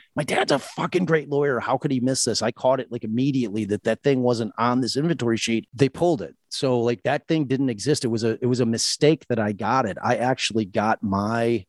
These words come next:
entire investigative report from the Des Plaines Police, from Tracy Ullman, who had produced Devil in Disguise, which dropped last year on Peacock. She gave, she was super pissed off at,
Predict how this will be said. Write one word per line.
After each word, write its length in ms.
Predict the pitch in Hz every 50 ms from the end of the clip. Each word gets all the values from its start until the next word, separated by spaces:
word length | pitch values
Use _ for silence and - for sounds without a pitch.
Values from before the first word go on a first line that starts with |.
| _
entire 560 | - 110 98 - - 127 131 127 123 117 117 113
investigative 720 | 107 101 117 110 - - - 95 104 107 107 104 95 87
report 420 | 92 - - - 117 117 110 101
from 360 | - - - 107 104 98 98 82
the 100 | 98 95
Des 160 | - - -
Plaines 260 | - 110 110 107 -
Police, 360 | - - - 110 117 113 -
from 120 | - 95 90
Tracy 400 | - - 120 113 107 - 107 95
Ullman, 380 | 98 104 110 110 110 104 98
who 180 | 92 87 95 98
had 140 | 98 90 87
produced 640 | - 104 98 98 104 104 104 101 - - - -
Devil 300 | - 131 113 107 107 107
in 40 | 101
Disguise, 600 | 87 90 - - - 117 113 113 113 110 104 101
which 220 | 92 90 - - -
dropped 460 | - 98 98 98 95 - - - -
last 320 | 107 104 98 101 - -
year 120 | - 104 98
on 160 | 90 87 87
Peacock. 600 | - - 135 123 - - - 92 87 85 - -
She 140 | - - 101
gave, 280 | 110 107 104 95 98 -
she 120 | - 123
was 140 | 120 117 -
super 260 | - - 107 - 98
pissed 300 | - - 104 - - -
off 260 | 104 98 98 98 -
at, 120 | 90 87